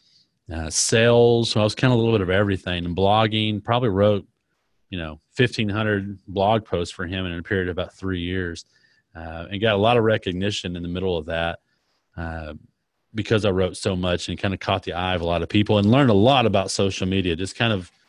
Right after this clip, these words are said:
you know, being thrown to the wolves. <laughs> You had to figure it out. Um, and so from there, I mean, I worked there for about three years, I think, and the company collapsed. You know, it's another, you know, one of those app companies that eventually just loses funding. And,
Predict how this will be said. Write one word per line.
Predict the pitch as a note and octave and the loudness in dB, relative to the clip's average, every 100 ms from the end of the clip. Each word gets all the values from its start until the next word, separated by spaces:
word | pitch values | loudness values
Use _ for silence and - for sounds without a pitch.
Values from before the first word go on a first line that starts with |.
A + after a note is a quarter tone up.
| _ _ _ | _ _ _
you | G#2 | -12
know, | E2+ E2+ _ _ _ _ | -12 -14 _ _ _ _
being | - A2 G2 | -4 -4 -4
thrown | A#2 A2 G#2 | -2 -2 -2
to | |
the | F2+ | -6
wolves. | F2 A2 F2+ F2 - - | -2 0 0 -2 -4 0
<laughs> | |
You | B2+ | 0
had | B2+ C#3 | 2 -2
to | A#2+ | -2
figure | - C3 A#2 | -2 0 2
it | G2+ | 2
out. | A2 F#2+ - C3 - - - _ | 2 -2 -6 -16 -20 -20 -20 _
Um, | F#2+ F#2 F2+ E2+ E2+ - - G2+ - | -2 0 0 -2 -6 -12 -16 -10 -4
and | B2 | 0
so | C3 B2+ B2+ - - - | 2 2 0 -8 -20 0
from | D3+ C3+ | 4 4
there, | C3+ E3 F#3+ F3 | 4 4 4 0
I | C#3 | -4
mean, | C3 | -2
I | |
worked | B2+ D3 D#3 | 0 0 2
there | D#3+ | 0
for | |
about | D3 C3 - - | 0 -4 -8 -4
three | C3 C3 D3+ | -2 -2 -4
years, | D#3+ D#3+ D#3+ D#3 D#3+ E3 F3 F#3 D#3+ | -6 -6 -6 -8 -8 -8 -8 -10 -12
I | D3+ | -14
think, | - F3+ F#3 - | -8 -8 -8 -10
and | B2 | -10
the | |
company | A2+ C3 C3 A#2 | -2 -2 0 -4
collapsed. | - G#2+ A2 B2 - - | -4 -4 -4 -6 -16 -14
You | C3 | -10
know, | A2+ A#2+ | -8 -8
it's | A2+ | -10
another, | A2 G#2+ G#2 G2+ - | -8 -6 -6 -8 -14
you | A2+ | -14
know, | F#2+ F#2 _ _ _ | -12 -14 _ _ _
one | A2+ | -8
of | G2+ | -8
those | G2 | -4
app | G#2+ - | -4 -2
companies | A#2 A2+ B2+ A2+ | -4 -4 -4 -4
that | G2 | -4
eventually | F#2 G2+ - | -4 -6 -6
just | G2 G2 | -6 -6
loses | G2 G2+ F#2+ | -6 -6 -8
funding. | - G2 F#2+ F#2+ G2+ | -8 -6 -4 -6 -6
And, | E2 | -8